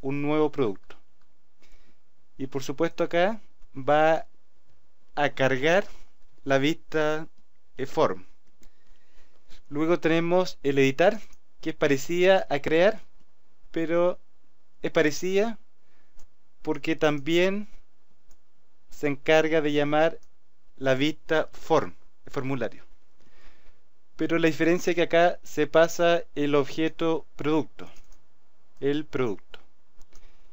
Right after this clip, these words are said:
Y acá, a través de la clase producto model, de la clase de modelo, obtenemos el, el registro o el producto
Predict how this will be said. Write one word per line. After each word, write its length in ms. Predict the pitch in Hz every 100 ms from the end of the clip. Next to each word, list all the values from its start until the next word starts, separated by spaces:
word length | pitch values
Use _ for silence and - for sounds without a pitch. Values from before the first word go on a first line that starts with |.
| - - -
Y 100 | 139
acá, 560 | 143 165 165 170 175 - - - - - - - - - - - -
a 100 | 135
través 480 | 135 139 151 156 139
de 80 |
la 140 | 143 135
clase 580 | 143 147 147 - 151 147 -
producto 480 | 135 139 147 -
model, 440 | 131 143 165 185 202 - - - - - - - -
de 100 | 127
la 80 | 127
clase 480 | 139 135 143 139 139 -
de 160 | 113 110
modelo, 480 | 120 143 156 196 - - - - - - - - - - - - - - -
obtenemos 800 | 131 - 143 151 151 156 160 - -
el, 480 | 143 139 139 143 139 - - - - - -
el 160 | 135
registro 800 | 127 131 135 160 - 170 180 165 -
o 220 | 131 131
el 160 | 139 135
producto 800 | - 131 131 151 - 165 165 165